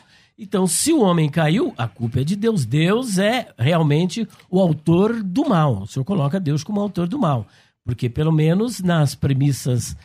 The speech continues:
é, dos decretos, de acordo com o calvinismo, Deus decretou primeiro a criação, Deus decreta a queda e depois decreta a salvação. Então, Deus decretou, então Deus é o culpado. Mas o que fica agora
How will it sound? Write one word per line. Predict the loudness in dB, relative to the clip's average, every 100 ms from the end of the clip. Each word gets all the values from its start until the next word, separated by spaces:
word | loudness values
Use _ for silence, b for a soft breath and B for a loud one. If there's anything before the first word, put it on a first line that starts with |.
| b b
é, | -4 0 2 0
dos | 0 0
decretos, | 0 0 0 0 -2 -8 -12 -16 -20 b b
de | -2
acordo | -2 0 0 0
com | 0 0
o | 0
calvinismo, | 0 0 0 2 0 0 -4
Deus | -2 0 0
decretou | -4 -4 -2 -2 -2 0 2 0 -6 b 0
primeiro | 2 4 4 2 0 -4
a | -4
criação, | -2 -2 -2 -4 -2 -2 -4 -12 b b
Deus | -2 0 0
decreta | -2 -4 -4 -4 -4 -8 -6
a | -8
queda | -4 -2 0 0 -2
e |
depois | -4 -2 -2
decreta | -2 -4 -4 -4
a |
salvação. | -4 -4 -4 -4 -2 -2 -4 b b
Então, | -8 -4 -2 0
Deus | 4 4
decretou, | 2 0 -2 0 0
então | 2 0
Deus | 0 0
é | 0
o |
culpado. | -2 -2 -2 0
Mas | -2
o | -4 -6
que | -8
fica | -4 -2 -2 -6
agora | -6 -4 -2 -2 -2